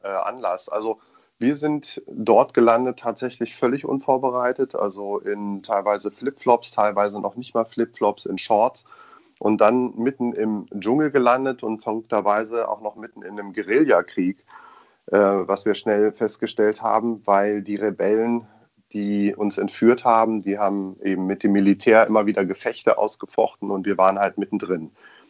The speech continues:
Das heißt, Krieg, äh, Dschungel, wir hatten kaum, also es gab keinen Strom, kein fließend Wasser, wir hatten teilweise kein Dach überm Kopf und wenn wir es hatten, <laughs> also uns, äh,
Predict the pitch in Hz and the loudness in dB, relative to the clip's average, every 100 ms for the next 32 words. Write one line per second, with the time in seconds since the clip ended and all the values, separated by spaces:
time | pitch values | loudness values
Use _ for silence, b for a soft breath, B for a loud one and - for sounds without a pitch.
0 | b 104 135 131 135 - 165 196 - - | b 2 6 4 4 2 2 2 -6 -2
1 | 123 107 123 165 170 165 165 113 117 120 | -2 2 2 2 0 0 -4 -4 0 0
2 | - 123 120 117 - 127 117 120 120 120 | 0 0 0 -4 -2 4 4 4 0 -4
3 | B B B B - 104 107 123 120 - | B B B B -4 -4 0 0 0 0
4 | 113 - 110 131 139 131 123 117 - 113 | -2 -2 2 4 4 2 0 -4 -4 -6
5 | - 107 104 104 123 113 107 110 107 113 | -4 -2 0 0 2 0 0 -2 -2 -2
6 | 107 104 104 107 110 101 107 104 - 107 | -4 -4 -8 -4 0 2 0 -2 -4 -2
7 | 101 117 143 - 123 - 135 - - - | 0 0 0 -2 -4 -2 -4 -4 -10 -4
8 | 113 101 113 175 180 135 - 117 - 135 | -2 0 2 4 4 2 4 2 2 0
9 | 147 123 - _ - - _ _ _ _ | 0 -4 -4 _ -20 -20 _ _ _ _
10 | - 123 131 117 135 - - 113 120 117 | 0 4 6 4 0 -4 -8 -2 0 0